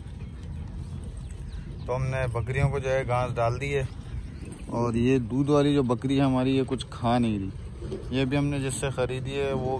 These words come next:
कह रहा है कि ये जो है ना, घर की पली हुई है, तो ये मेरे ख्याल से जो है ना, जंगल में चरने की आदि है, तो इस तरह ये ट्रे में नहीं खाती। तो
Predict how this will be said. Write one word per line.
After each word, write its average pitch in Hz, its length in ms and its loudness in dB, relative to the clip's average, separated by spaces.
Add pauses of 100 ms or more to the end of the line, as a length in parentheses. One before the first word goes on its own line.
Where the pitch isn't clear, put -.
कह 131 120 0
रहा 131 120 2
है 127 80 0
कि 127 120 -6
ये 123 160 0
जो 123 120 -2
है 123 80 -2
ना, 131 280 0
घर 117 240 0
की 113 160 -4
पली 127 300 0
हुई 127 120 -4
है, 131 140 2 (580)
तो 117 140 -6
ये 120 160 0
मेरे 123 220 2
ख्याल 117 240 2
से 123 100 -2
जो 120 60 -2
है 127 60 -2
ना, 131 160 -2
जंगल 120 340 0
में 127 180 -2
चरने 120 400 -2
की 113 180 -2
आदि 98 220 -2
है, - 160 -4 (460)
तो 113 60 0
इस 117 180 -2
तरह 123 160 2
ये 123 160 2 (280)
ट्रे 131 180 2
में 131 140 2
नहीं 120 280 2
खाती। 98 320 -4 (840)
तो 113 80 2